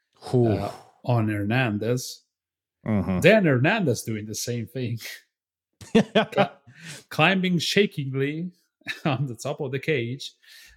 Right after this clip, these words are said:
Speaker 2: uh, and, uh, throwing himself to nothing, to the canvas, basically.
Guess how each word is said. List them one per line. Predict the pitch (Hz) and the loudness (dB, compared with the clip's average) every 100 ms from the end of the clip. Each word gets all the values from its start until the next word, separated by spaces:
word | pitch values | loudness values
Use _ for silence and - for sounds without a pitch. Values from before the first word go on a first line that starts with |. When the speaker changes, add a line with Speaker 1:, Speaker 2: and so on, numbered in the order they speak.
| _ - | _ -12
Speaker 2:
uh, | 107 107 110 110 101 101 101 101 - - 127 123 _ _ | -10 -8 -8 -8 -10 -12 -12 -14 -14 -16 -18 -18 _ _
and, | 127 110 110 | -6 -4 -6
uh, | 107 104 - _ _ _ _ _ _ _ | -8 -12 -16 _ _ _ _ _ _ _
throwing | - 123 127 | -2 0 2
himself | 120 113 - 117 117 - - | 2 0 0 0 -2 -4 -6
to | 110 104 101 _ _ _ - | -4 -4 -8 _ _ _ -8
nothing, | 107 104 123 147 | -6 -2 -2 -2
to | - | -2
the | 101 | -6
canvas, | - 110 107 127 131 | -4 -4 -2 -4 -4
basically. | 101 113 - 143 | -8 -8 -4 -6